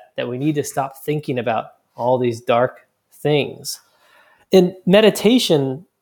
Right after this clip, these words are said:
is kind of designed to do the same thing. When I meditate, I basically forget about any problems that I had going into it.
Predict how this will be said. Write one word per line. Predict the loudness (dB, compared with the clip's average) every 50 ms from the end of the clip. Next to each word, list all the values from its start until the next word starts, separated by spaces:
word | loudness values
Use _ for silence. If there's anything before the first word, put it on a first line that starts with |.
| _ _ _ _ _ _ _
is | -4 -2 -2 -2 -4
kind | -10 -14 -12 -6 -2 -2 -2 -2
of | -2 -2
designed | -4 -2 0 0 0 0 -2 -2
to | -4
do | -4 -4 -4
the | -4 -4
same | -6 -6 -6 -6 -6 -8
thing. | -4 -2 0 0 0 -2 -4 -10 -16 _ _ _ _ _ _ _ _ _
When | -4 -2 0 0 0
I | 0 0 2 2 2 0 -2 -4 -8
meditate, | -6 -4 -2 0 0 0 -2 -6 -10 -8 -6 -6 -8 -8 -12 _ _ _ _ _ _ _ _ _ _ _ _ _ _ -20 -20 _ _ _ _ _ _ _ _
I | 0 0 2
basically | 4 2 2 0 0 -2 -2 -4
forget | -2 -2 -2 -4 -2 -2 -2 0 0 0
about | -2 -4 -8 -8 -8 -6
any | -4 -2 -2 0 0 -2 -2
problems | -4 -8 -6 -4 -2 0 0 0 -2 -4 -4
that | -2 0 0
I | 0
had | -2 -2 -2 -2 -2 -2 -2 -2
going | 0 0 0 -2 -4
into | -4 -6 -6 -6 -8 -12 -12
it. | -14 -16 -18 _